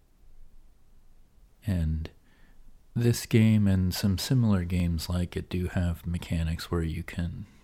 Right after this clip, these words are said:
you know, vote people off the island. And so I think, I think that's cool. And Dead of Winter is one of the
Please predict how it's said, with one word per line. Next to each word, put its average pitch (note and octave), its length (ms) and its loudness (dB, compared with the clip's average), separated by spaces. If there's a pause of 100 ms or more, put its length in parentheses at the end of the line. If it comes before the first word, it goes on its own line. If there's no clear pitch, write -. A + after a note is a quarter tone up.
you - 100 -10
know, - 260 -8 (200)
vote F2+ 520 0
people E2 520 -6
off E2+ 340 -4
the - 180 -10
island. F2+ 600 -4 (1300)
And D#2+ 400 -2
so D#2 580 -4
I G2+ 60 -8
think, F#2+ 400 -2 (380)
I F2+ 40 -4
think F#2 240 2
that's D#2+ 240 -6
cool. E2+ 340 -4
And G2 160 -6
Dead F#2 180 4
of E2 160 0
Winter E2 420 -2
is E2+ 140 -6
one E2+ 180 2
of D#2+ 160 -2
the D#2+ 200 -6